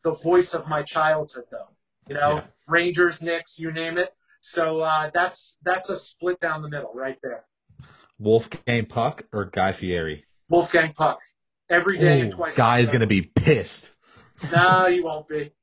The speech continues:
Speaker 1: He doesn't
Speaker 2: All right.
Speaker 1: even remember me at that point.
Speaker 2: Yeah, right. With that being said, Guy's grocery games or Triple D?
Speaker 1: Triple D. I
Speaker 2: Yeah,
Speaker 1: hate
Speaker 2: classic.
Speaker 1: all the game shows on Food Network,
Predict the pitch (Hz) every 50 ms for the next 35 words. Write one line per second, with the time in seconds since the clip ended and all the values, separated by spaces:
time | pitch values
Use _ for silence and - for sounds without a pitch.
0 | 190 202 208 202 185 160 - 196 202 208 214 - 226 220 104 98 - 180 165 170
1 | 170 - - 180 190 190 175 175 156 151 151 143 143 135 135 - 151 143 143 -
2 | - 151 143 135 - - - - _ 123 113 107 101 98 101 101 107 113 - -
3 | _ _ _ 110 117 127 127 - 123 123 - 123 117 110 101 - - 123 113 104
4 | 95 95 98 90 98 101 98 - - 101 95 101 - - 123 117 113 123 127 135
5 | 147 147 - - _ - 104 95 - - - 110 101 - 101 90 87 92 87 80
6 | 73 71 - _ _ _ _ _ - 202 202 190 180 175 165 151 - - _ _
7 | _ _ _ _ 165 170 180 170 151 - - 220 233 233 233 208 175 - 180 180
8 | 185 185 165 175 - - 165 170 165 156 - - 180 170 170 165 156 160 151 151
9 | 147 - _ 170 165 160 160 165 160 165 175 170 165 165 160